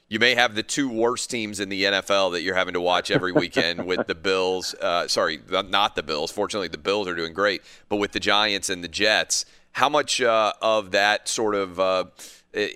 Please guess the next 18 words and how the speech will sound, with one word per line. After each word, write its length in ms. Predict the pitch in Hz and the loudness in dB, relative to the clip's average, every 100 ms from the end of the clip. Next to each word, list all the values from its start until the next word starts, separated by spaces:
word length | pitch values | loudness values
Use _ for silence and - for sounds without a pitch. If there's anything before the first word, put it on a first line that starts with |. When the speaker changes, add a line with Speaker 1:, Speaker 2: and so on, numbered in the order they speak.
| 62 | -2
Speaker 1:
interest 480 | 143 135 131 107 117 | -2 0 0 0 2
now 260 | 104 101 98 | 2 4 2
has 180 | 104 | 0
been 160 | 90 95 | 0 -2
shifted 380 | - 117 - 104 | 0 -2 -2 -4
into 160 | 98 | -4
the 100 | 87 | -6
Yankees 420 | 92 101 104 104 87 | -2 -2 -2 -8 -2
bucket, 400 | 101 92 101 92 | 0 0 0 -2
and 100 | 90 | 0
how 120 | 98 | -2
much 180 | 92 95 | -2 0
nervousness 500 | 92 90 82 80 82 | -2 -2 -6 -6 -6
is 140 | 71 | -4
there? 220 | 71 73 - _ _ _ _ _ _ _ _ _ - - | -6 -6 -12 _ _ _ _ _ _ _ _ _ -18 4
Speaker 2:
Well, 200 | 139 143 | 6 8
it's 160 | 120 - | 8 4
the 100 | - | -16